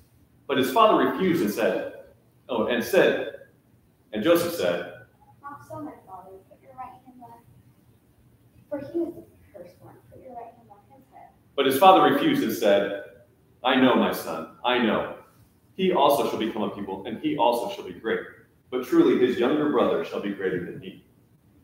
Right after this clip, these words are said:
Speaker 1: and his descendants shall become a multitude of nations."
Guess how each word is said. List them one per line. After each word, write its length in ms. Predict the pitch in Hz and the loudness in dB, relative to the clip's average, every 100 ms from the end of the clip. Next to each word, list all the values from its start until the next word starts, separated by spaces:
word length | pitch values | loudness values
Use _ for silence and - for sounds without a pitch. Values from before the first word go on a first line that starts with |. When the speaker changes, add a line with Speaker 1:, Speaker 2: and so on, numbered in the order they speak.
| - | -10
Speaker 1:
and 280 | 110 104 - - _ _ - - 160 - _ _ _ _ _ - | -6 -6 -8 -20 _ _ -20 -16 -16 -18 _ _ _ _ _ -4
his 160 | 151 151 | -2 -2
descendants 400 | - 143 101 - | -2 -2 -2 -2
shall 100 | 110 | -4
become 640 | 107 - 101 98 - - - | -6 -4 -4 -4 -10 -20 -10
a 80 | 110 | -2
multitude 520 | 104 135 135 - - | 2 2 0 -4 -4
of 80 | 208 | -2
nations." 580 | 202 208 - - - | -2 -2 -8 -16 -20